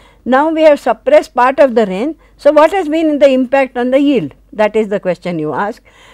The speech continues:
And for example, for ninety-eight, which is the figure you saw, seven point four percent yield got suppressed when it was in the first month,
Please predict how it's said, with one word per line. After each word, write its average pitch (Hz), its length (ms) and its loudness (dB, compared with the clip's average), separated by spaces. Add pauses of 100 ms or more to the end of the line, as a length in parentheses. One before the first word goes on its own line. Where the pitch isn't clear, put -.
(100)
And 302 200 -2
for 320 160 4
example, 247 640 0
for 269 200 -2
ninety-eight, 233 800 2
which 226 180 -4
is 233 120 -4
the 214 100 0
figure 208 260 -2
you 190 180 -4
saw, 240 300 -4 (1120)
seven 320 420 0
point 330 280 0
four 311 260 4 (140)
percent 262 380 -4
yield 262 320 -4 (160)
got 220 180 0
suppressed 247 500 -2
when 226 220 0
it 202 180 -4
was 202 240 -2
in 190 160 -4
the 180 120 -2
first 262 280 -2
month, 285 400 -4